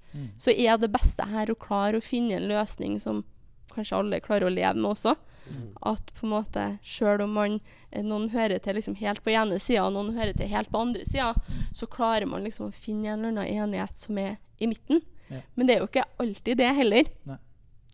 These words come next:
Speaker 2: Eh, så det er noe med det, tror jeg. Jeg tror det at det å være, vi må ha respekt for at det å være et mindretall kan være fryktelig vondt.
Speaker 1: Mm.
Speaker 2: Fryktelig, fryktelig vondt innimellom.
Speaker 3: Mm.
Speaker 2: Eh,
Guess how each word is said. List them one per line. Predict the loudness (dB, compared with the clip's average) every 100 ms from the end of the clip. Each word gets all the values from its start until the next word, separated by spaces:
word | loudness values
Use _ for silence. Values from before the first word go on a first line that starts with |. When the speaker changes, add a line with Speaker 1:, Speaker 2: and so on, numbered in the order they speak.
| -20 -8
Speaker 2:
Eh, | -4 -2 0 -2 -6 -10 -20 -12
så | -2 0
det | 2 2
er | 2 2
noe | 2 0 -4 -2 0
med | 2 2
det, | 2
tror | 2
jeg. | 4 2
Jeg |
tror | 2 4
det | 4
at | 4 0 -8 -8 -20 -8
det | 2 6
å | 6
være, | 6 4 2 0
vi | 0
må | 2 0 0 -4
ha | -4
respekt | -2 -4 -6 -6
for | -6
at | -2
det | 0
å |
være | 0 -2
et | -4 -8 -8
mindretall | -2 -2 -2 -2 0 -2
kan | 0 -2
være | 0 -2
fryktelig | -2 -4 -2
vondt. | 6 6 6 -8 -12 -14 -16
Speaker 1:
Mm. | -16 -18 -20 0
Speaker 2:
Fryktelig, | 2 2 -2 -2
fryktelig | 0 -2 0 0
vondt | 2 0 0 2
innimellom. | 4 2 0 -2 -2 -16 -20 -20 -20 -16 -6
Speaker 3:
Mm. |
Speaker 2:
Eh, | -4 -2 -2 -2 -4